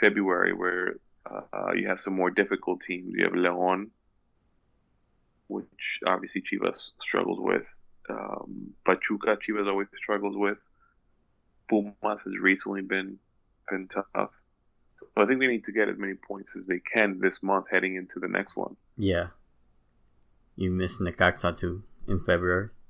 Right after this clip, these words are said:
Speaker 1: Yeah. Yeah, well, I mean, I think Necaxa is one that we can win.
Speaker 2: Yeah, we watched
Speaker 1: Um,
Speaker 2: them in the repechaje.
Speaker 1: Yeah, the other, the other,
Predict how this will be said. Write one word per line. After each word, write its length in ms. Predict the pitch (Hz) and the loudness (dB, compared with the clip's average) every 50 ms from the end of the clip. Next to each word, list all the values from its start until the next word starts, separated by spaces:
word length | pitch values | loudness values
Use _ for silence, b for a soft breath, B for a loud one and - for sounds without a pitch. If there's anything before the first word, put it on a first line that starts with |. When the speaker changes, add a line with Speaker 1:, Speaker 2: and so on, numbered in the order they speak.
| - - | -10 -4
Speaker 1:
Yeah. 260 | - 55 - - - - - _ _ _ _ _ _ _ _ _ _ _ _ _ _ _ _ _ _ _ _ _ _ _ _ _ _ _ | -2 -2 -2 -2 -4 -6 -10 _ _ _ _ _ _ _ _ _ _ _ _ _ _ _ _ _ _ _ _ _ _ _ _ _ _ _
Yeah, 160 | - 123 120 120 | 6 8 10 10
well, 160 | 120 117 113 | 10 8 6
I 60 | 110 | 4
mean, 160 | 113 117 117 110 | 2 0 -6 -10
I 80 | 110 | -10
think 200 | - - 127 120 113 110 | -10 -12 -14 -16 -14 -18
Necaxa 340 | 101 - - 104 - - - | -14 -10 -8 -8 -8 -10 -16
is 60 | - - | -20 -18
one 120 | 98 98 98 | -18 -14 -12
that 80 | 95 | -10
we 160 | 92 95 92 - - - | -8 -6 -8 -8 -8 -6
can 220 | 101 98 98 95 | -6 -6 -4 -6
win. 320 | 95 - - - - - - - _ _ _ _ B B B B _ - _ _ _ _ | -8 -8 -8 -8 -10 -12 -16 -20 _ _ _ _ B B B B _ -20 _ _ _ _
Speaker 2:
Yeah, 160 | - 95 90 | 0 2 2
we 140 | 90 95 98 | 4 4 2
watched 340 | 101 101 101 98 90 - - | 4 6 4 4 4 2 0
Speaker 1:
Um, 60 | - | 0
Speaker 2:
them 160 | 92 92 92 | 0 2 2
in 140 | 90 87 87 | 2 0 0
the 100 | 85 85 | 0 0
repechaje. 640 | 90 92 87 - 78 - - 90 90 85 87 87 90 - _ _ _ _ _ _ _ _ _ _ _ _ _ _ _ - _ - | 0 0 0 0 -2 -4 -2 -2 -4 -2 -4 -8 -10 -12 _ _ _ _ _ _ _ _ _ _ _ _ _ _ _ -20 _ 0
Speaker 1:
Yeah, 240 | - 202 - 95 92 - | 2 4 4 4 2 -2
the 440 | 95 92 - - - - 104 - - | 0 2 2 2 2 2 4 6 6
other, 260 | 101 107 113 104 98 - - | 8 8 8 6 6 4 2
the 180 | - 101 101 101 | 0 2 4 6
other, 520 | 98 101 101 104 98 98 90 90 87 - | 6 6 4 4 2 4 2 2 0 -2